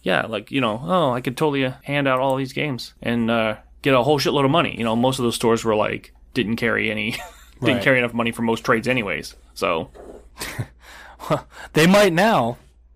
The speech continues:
Speaker 1: Oh, with the stock? Yeah.
Speaker 2: Yeah.
Speaker 1: That, that was kind of, uh,
Speaker 2: Well, now all the crypto's going crazy.
Speaker 1: We'll see what happens with that.
Speaker 2: Yeah, do you have any crypto?
Speaker 1: Uh, yeah. I have a, I, but I, I threw change in it. Like, I, like, well, it was like, crypto's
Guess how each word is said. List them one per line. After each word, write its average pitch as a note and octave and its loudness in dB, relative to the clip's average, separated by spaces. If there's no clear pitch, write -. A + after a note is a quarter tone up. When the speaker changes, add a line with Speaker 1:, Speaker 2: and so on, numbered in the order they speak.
Speaker 1:
Oh, C3 6
with A2 0
the A2 -8
stock? A#2+ 0
Yeah. A2 -6
Speaker 2:
Yeah. G2 -14
Speaker 1:
That, - -4
that A2 -2
was G#2 -6
kind G2 -8
of, F#2+ -10
uh, G#2 -6
Speaker 2:
Well, A2 -4
now A#2+ -2
all A#2+ -4
the A2 -8
crypto's G#2 -10
going G2+ -8
crazy. G2+ -8
Speaker 1:
We'll F#3 4
see A#3 4
what G3+ 8
happens F#3+ 2
with F3+ -2
that. F#3+ 2
Speaker 2:
Yeah, A#2+ -2
do A2+ -4
you D#3+ 2
have E3+ 2
any F3+ 0
crypto? G#3+ -2
Speaker 1:
Uh, D3 0
yeah. C#3 2
I D#3 0
have G3+ -2
a, F#3+ -2
I, D3 0
but E3 0
I, D#3 0
I E3+ -4
threw F3+ -8
change C#3+ -2
in G2+ -10
it. - -14
Like, A2+ -4
I, B2 0
like, A2+ -4
well, D3+ 4
it F3+ 2
was D3+ -4
like, D3 -4
crypto's E3+ -2